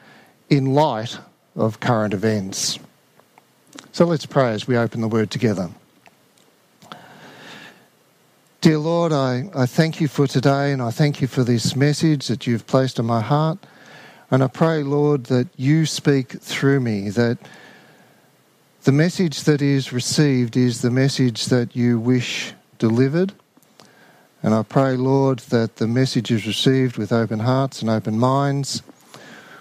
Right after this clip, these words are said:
with eyes to see what is truly happening in the world and ears to hear what you are saying about those matters. So, Lord, I pray that you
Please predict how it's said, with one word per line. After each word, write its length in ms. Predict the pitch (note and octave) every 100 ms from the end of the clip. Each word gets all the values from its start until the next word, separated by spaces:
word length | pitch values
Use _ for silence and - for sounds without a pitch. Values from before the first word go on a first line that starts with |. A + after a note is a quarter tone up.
| _ -
with 100 | A#2+
eyes 360 | C3 C3 B2+ -
to 400 | B2 A#2+ A2+ G#2+ - - - -
see 380 | - D#3+ D#3 D3
what 220 | C#3 C3
is 500 | B2+ B2 A2+ - - -
truly 360 | D3+ C#3+ C#3
happening 360 | C3+ C#3+ C#3+ C#3+
in 140 | C#3
the 60 | C#3
world 500 | C#3 D3 D3 C#3+ C3
and 360 | A2+ A2 A2+ -
ears 260 | C3 B2+ -
to 140 | A2+
hear 340 | A#2+ D3 C3
what 240 | A2+ A#2+ B2+
you 220 | C3 C3+
are 80 | B2
saying 400 | - C3+ B2+ A#2
about 360 | G#2+ C3+ C#3+
those 300 | A2+ G2+ G2
matters. 540 | G#2 F#2 F2 F#2+ - - _ _ _ _ - - - - - - - -
So, 160 | C#3
Lord, 240 | C#3+ D#3 D3+
I 80 | C3+
pray 420 | - D#3 D3+ D3+
that 260 | C3+ B2 -
you 340 | B2 A#2+ A#2+